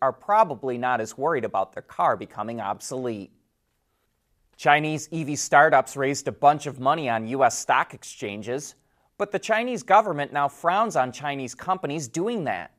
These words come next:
So Chinese E V maker Nio, which currently trades on the New York Stock Exchange, is going to list its stock by introduction on the Hong Kong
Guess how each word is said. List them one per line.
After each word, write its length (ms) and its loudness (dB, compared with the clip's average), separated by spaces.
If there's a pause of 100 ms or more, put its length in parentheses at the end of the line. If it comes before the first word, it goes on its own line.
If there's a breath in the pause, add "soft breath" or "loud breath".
(360)
So 240 -2
Chinese 580 0
E 140 -6
V 120 -2
maker 380 -4
Nio, 560 -4 (100)
which 220 -8
currently 400 -6
trades 380 -6
on 140 0
the 120 -10
New 160 -8
York 280 -4
Stock 340 -4
Exchange, 640 -12 (180)
is 140 -6
going 300 -6
to 100 -12
list 300 -8
its 160 -10
stock 440 -2
by 180 4
introduction 880 -4
on 140 -2
the 60 0
Hong 340 0
Kong 480 0